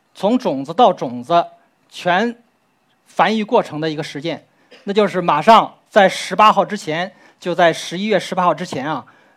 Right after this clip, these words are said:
我们就可以通过航天员把什么？把太空我们自己在航，这个天宫二号里头种出的水稻的种子就会拿回来。所以呢，实际上我们在大家，跟大家交流太空农业的时候，实际上我们中国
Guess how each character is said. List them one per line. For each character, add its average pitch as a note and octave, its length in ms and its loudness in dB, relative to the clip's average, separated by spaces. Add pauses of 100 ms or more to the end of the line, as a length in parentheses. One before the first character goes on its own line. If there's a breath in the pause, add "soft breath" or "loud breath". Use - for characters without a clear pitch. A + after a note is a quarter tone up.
我 D3+ 100 -10
们 D3+ 80 -6
就 F3 80 -10
可 F#3+ 140 0
以 D3+ 240 -2 (340)
通 F#3+ 160 -8
过 F#3 80 2
航 E3+ 160 -2
天 F3+ 140 -4
员 F3+ 160 0
把 C#3 220 -2
什 C#3+ 120 -8
么？ D#3+ 220 -2 (300 soft breath)
把 D#3+ 120 4
太 G3+ 240 0
空 G#3+ 260 -2
我 D3+ 120 -2
们 D#3 80 -6
自 B3 180 -4
己 C3 300 -10 (320)
在 E3 420 2 (300 soft breath)
航， - 260 -4 (260)
这 G3 120 -4
个 F3 100 -2
天 G#3+ 180 0
宫 A3+ 140 4
二 G3 100 8
号 F#3 220 4
里 C#3+ 100 -4
头 D#3+ 140 -8
种 G#3+ 240 -4
出 F3+ 140 -10
的 F3 80 -2
水 D#3 200 -8
稻 A3 140 6
的 F3 100 -2
种 A2+ 220 -14
子 D#3 140 -8
就 D#3+ 100 -10
会 E3+ 120 -10
拿 D#3 180 -10
回 F#3+ 100 -4
来。 - 140 -6 (720)
所 G3+ 160 -2
以 - 20 0
呢， G3+ 160 4
实 G3 180 -2
际 A3 60 0
上 A3 160 4
我 D3 160 -2
们 E3+ 100 -8
在 F#3+ 300 6 (260 loud breath)
大 E3+ 140 4
家， F#3+ 100 2
跟 G#3 160 -2
大 G3+ 120 6
家 F#3 120 4
交 B3 200 2
流 F#3+ 120 2
太 G3 200 -2
空 F#3+ 180 -8
农 D#3 180 -8
业 G3 60 -6
的 F#3 100 -4
时 D#3 120 -8
候， D3+ 120 0
实 D#3 160 -10
际 F3 80 -6
上 G3 80 -2
我 C#3 120 -6
们 C#3 100 -8
中 G3 140 -4
国 E3+ 260 -2